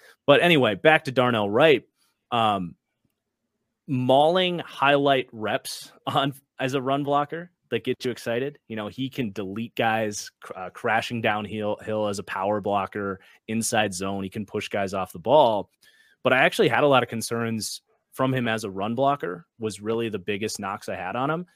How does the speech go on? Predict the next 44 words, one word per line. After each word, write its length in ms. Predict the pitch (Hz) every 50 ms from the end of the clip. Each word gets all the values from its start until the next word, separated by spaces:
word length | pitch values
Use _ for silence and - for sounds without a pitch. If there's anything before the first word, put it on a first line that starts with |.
| _ _ _ _ _ _ _ _ -
As 100 | 123 -
far 120 | 147 135
as 100 | 131 117
the 60 | -
consistency 680 | - - 110 98 - 156 165 - - 113 - - 95
goes, 460 | 87 98 95 - - - - - - _ _
uh, 160 | 110 107 98
at 80 | 101 104
the 100 | 127 143
end 100 | 160 156
of 60 | 131
the 40 | 113 120
day, 80 | 147 160
you 120 | 139 120
gotta 280 | 113 120 113 110 98 101 _
land 260 | - 110 110 123 131 131
your 100 | 131 117
hands 240 | 123 117 120 113
on 140 | 123 123 120
guys, 360 | 113 117 113 113 113 113 113 -
continue 380 | - 101 95 110 120 127 131
to 100 | 123 123
run 160 | 117 117 117 110
your 120 | 110 107
feet, 400 | - - - 113 110 110 104 - _
sustain 500 | - - 110 - - - 117 123 131 131
blocks. 480 | 113 113 110 104 101 98 92 - - - _ _ _ _ _ _
And 60 | -
it 40 | 117 -
felt 200 | - 156 156 -
to 80 | - 127
me 160 | 127 139 143
like 220 | 131 113 107 -
he 480 | - - - 117 110 107 104 98 95 - _ _ _ _ _ _ _ _
was 200 | 107 117 101 92
really 340 | 104 117 135 143 135 123 104
trying 600 | - - - - 120 110 110 113 113 113 110 104
to 420 | - - 110 104 101 98 95 92 90
delete 440 | 90 113 104 101 104 107 110 - _
guys 320 | 110 101 98 95 92 - - _
every 280 | 117 110 101 107 101 98
single 320 | - - 107 98 90 87
play. 460 | - - - 139 147 139 117 101 95
And 200 | 95 95 92 92